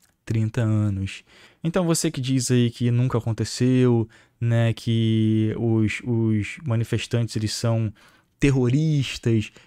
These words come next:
golpistas, estavam agindo pra dar o golpe, isso aí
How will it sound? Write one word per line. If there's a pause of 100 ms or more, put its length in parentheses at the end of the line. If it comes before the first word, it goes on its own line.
(120)
golpistas, (220)
estavam
agindo
pra
dar
o
golpe,
isso
aí